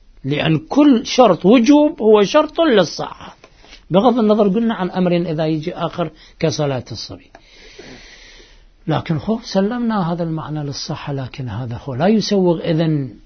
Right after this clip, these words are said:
إفرادها ضمن شرائط الصحة بعنوان هذا الصحة متفرعة عن وجوب،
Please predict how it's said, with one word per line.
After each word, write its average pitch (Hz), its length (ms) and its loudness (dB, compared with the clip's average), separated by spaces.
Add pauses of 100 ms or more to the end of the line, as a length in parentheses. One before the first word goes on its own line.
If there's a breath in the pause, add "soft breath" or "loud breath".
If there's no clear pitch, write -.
(320)
إفرادها 151 720 2
ضمن 160 300 2
شرائط 156 540 -2
الصحة 147 460 -8
بعنوان 139 520 -8 (360 soft breath)
هذا 135 380 -4 (360)
الصحة - 560 -6
متفرعة 208 560 -4
عن 269 120 -4
وجوب، 175 340 -2